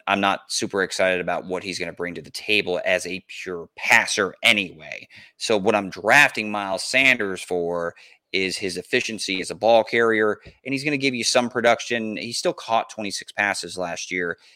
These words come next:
It's just, again, it has mostly to do with the fact that there was no touchdown production, and durability, uh, was an issue for a second straight year. If Sanders can stay healthy behind this offensive line, though, I do think that he has the potential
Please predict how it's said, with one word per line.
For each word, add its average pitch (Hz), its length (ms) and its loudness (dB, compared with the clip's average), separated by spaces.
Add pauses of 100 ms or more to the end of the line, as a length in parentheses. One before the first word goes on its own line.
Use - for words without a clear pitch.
(140)
It's - 180 -4
just, - 180 -4
again, 110 560 2
it 90 140 -10
has 117 340 0
mostly 113 500 -2
to 87 60 -6
do 107 160 -2
with 90 100 -8
the - 60 -18
fact 95 260 -2
that - 80 -16
there 95 100 -4
was 82 180 -10
no 110 240 -2
touchdown 113 520 -2
production, 101 580 -2 (340)
and 139 220 0
durability, 110 720 4 (120)
uh, 78 220 -4
was 101 180 0
an 92 120 -8
issue 104 260 0
for 90 180 -2
a 90 60 -2
second 90 260 -8
straight 87 320 -6
year. 85 360 -10 (360)
If 143 200 6
Sanders 139 440 4
can 123 120 -4
stay 127 260 4
healthy 127 320 8
behind 113 340 2
this 117 140 0
offensive 107 480 0
line, 107 320 0
though, 104 300 0 (320)
I 110 80 -2
do 127 200 0
think 123 220 -6
that 123 160 2
he 113 140 -4
has 117 260 2
the - 80 -12
potential 113 720 0